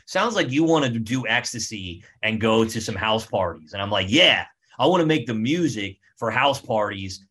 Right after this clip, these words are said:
and ecstasy. And, like, that's what I wanna do." And it's like, "Well, that kinda means you wanna be a D J." I'm like, "I don't wanna be a D J. I just wanna make music that makes people wanna go to that, that, that energy."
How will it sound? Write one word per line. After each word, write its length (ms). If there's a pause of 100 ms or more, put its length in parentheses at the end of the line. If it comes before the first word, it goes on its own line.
and 120
ecstasy. 800 (160)
And, 160
like, 300
that's 260
what 100
I 60
wanna 220
do." 180
And 80
it's 100
like, 140
"Well, 80
that 160
kinda 240
means 220
you 80
wanna 160
be 160
a 20
D 300
J." 240
I'm 100
like, 140
"I 60
don't 140
wanna 180
be 180
a 40
D 300
J. 400 (220)
I 80
just 160
wanna 180
make 260
music 460
that 180
makes 220
people 460
wanna 240
go 260
to 120
that, 340 (260)
that, 240 (240)
that 300
energy." 480